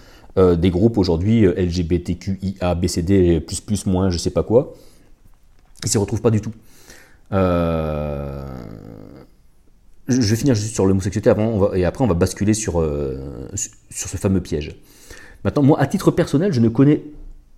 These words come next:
aucun homosexuel qui m'a dit, « J'ai choisi d'être homosexuel. » Tous ceux que je connaisse, j'en connais, je sais pas, moi, une petite, une dizaine,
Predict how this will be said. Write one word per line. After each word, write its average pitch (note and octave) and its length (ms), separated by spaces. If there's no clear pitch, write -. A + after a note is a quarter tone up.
aucun C#3+ 280
homosexuel B2 840
qui C#3 180
m'a A2+ 140
dit, « D#3+ 220
J'ai A#2 100
choisi C#3 480
d'être G2 160
homosexuel. » G2+ 500
Tous - 80
ceux D#3+ 140
que C#3 60
je C3+ 60
connaisse, C3 540
j'en F#2 140
connais, G2+ 280
je G2 60
sais G2+ 60
pas, A2+ 100
moi, E2 120
une C#2+ 40
petite, - 220
une D#2 380
dizaine, G#2+ 460